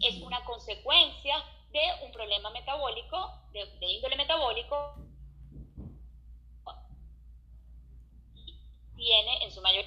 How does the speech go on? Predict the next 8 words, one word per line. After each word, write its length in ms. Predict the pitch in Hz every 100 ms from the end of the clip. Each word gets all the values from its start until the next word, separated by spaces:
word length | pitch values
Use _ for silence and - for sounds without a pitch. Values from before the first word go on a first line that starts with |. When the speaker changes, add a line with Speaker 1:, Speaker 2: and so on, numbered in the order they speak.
| -
Speaker 1:
única 260 | 233 247
y 40 | 285
exclusivamente 560 | 277 226 240 269 277
con 140 | 320 320
elevados 440 | 262 233 208 214
niveles 320 | 226 190 214
de 60 | 220
insulina. 500 | 202 - 233 359 -